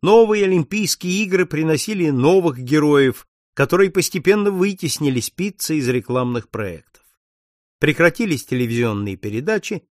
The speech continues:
перестали поступать предложения из Голливуда. Однако уже заработанные деньги позволили ему начать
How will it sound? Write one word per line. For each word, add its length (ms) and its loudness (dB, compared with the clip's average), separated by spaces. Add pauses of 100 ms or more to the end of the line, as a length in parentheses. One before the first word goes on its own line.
перестали 460 0
поступать 600 -2
предложения 800 -2
из 220 -10
Голливуда. 640 -12 (1080)
Однако 360 0
уже 260 2
заработанные 840 2
деньги 380 -2
позволили 560 -2
ему 220 -2
начать 480 -2